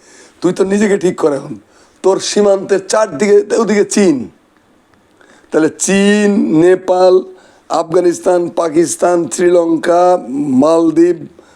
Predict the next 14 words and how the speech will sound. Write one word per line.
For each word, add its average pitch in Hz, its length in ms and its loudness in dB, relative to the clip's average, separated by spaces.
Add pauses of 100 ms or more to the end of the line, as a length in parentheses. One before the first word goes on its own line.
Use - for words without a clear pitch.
(180)
মায়ানমার 170 640 -2
এবং 180 280 0
বাংলাদেশ, 135 520 -2 (400)
পুরা 226 420 2
ইন্ডিয়াকে 208 520 0
ঘিরে 190 280 0
ফেলছে 196 260 0
তার, 180 160 0 (640)
মানে 147 160 0
তার 160 200 -2 (240)
এই 165 180 6
ঔদ্ধত্যম 190 600 0
দাদাগিরির 165 540 -2
কারণে 156 320 0